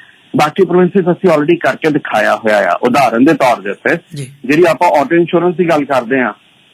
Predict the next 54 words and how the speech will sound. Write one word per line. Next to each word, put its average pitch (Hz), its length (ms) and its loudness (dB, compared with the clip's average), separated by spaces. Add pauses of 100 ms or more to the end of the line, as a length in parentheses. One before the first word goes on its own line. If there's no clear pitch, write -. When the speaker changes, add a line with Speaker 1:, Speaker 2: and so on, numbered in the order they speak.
(180)
Speaker 1:
ਉਹਦੀ 147 200 4
ਜਿਹੜੀ 170 180 4
ਮੈਂ 180 120 4
ਐਗਜ਼ਾਮਪਲ 135 520 0
ਦੇ 147 160 2
ਰਿਹਾ, 160 120 2
ਮੈਂ 165 140 0
ਤੁਹਾਨੂੰ 151 220 -8
ਦੇਈ 135 220 2
ਮੈਨੀਟੋਬਾ 139 580 0
ਤੇ 143 140 -4
ਬੀ 127 180 0
ਸੀ 127 180 -2
ਚ 127 60 -12
ਰਿਹਾ, 135 180 0
ਤੇ 160 120 0
ਉਹ 160 120 2
ਕਿਹੜੀ, 165 400 0
ਕਿਹੜੀ 190 280 0
ਸਰਕਾਰ 160 380 0
ਲੈ 151 140 2
ਕੇ 135 140 -2
ਆਈ 113 140 0
ਸੀਗੀ? 104 300 -6 (520)
ਐਨ 143 120 4
ਡੀ 160 100 4
ਪੀ 165 140 2
ਦੀ 165 80 2
ਸਰਕਾਰ 131 380 -2
ਹੀ 123 60 0
ਲੈ 127 120 0
ਕੇ 113 140 -6
ਆਈ 92 140 -4
ਸੀਗੀ। 87 280 -10 (500)
ਐਨ 156 100 2
ਡੀ 175 100 2
ਪੀ 196 180 -2
ਦੀ 196 100 0
ਹੀ 196 200 2
ਸਰਕਾਰ 139 460 0
ਆ 139 180 0 (260)
ਜਿਹੜੀ, 147 300 0
ਕਿ 160 120 -2
ਨਾਮ 156 260 2
ਹੈ, 156 320 -2 (160)
ਟੈਲੀਫੋਨ 147 520 0
ਬਿੱਲ 135 240 0 (160)
ਦੇ 143 60 2
ਉੱਤੇ 135 220 -2
ਗੱਲ 120 200 0
ਕਰਦੀ 110 320 -2
ਪਈ 101 180 -6
ਹੈਗੀ 104 340 0
ਆ। 98 60 0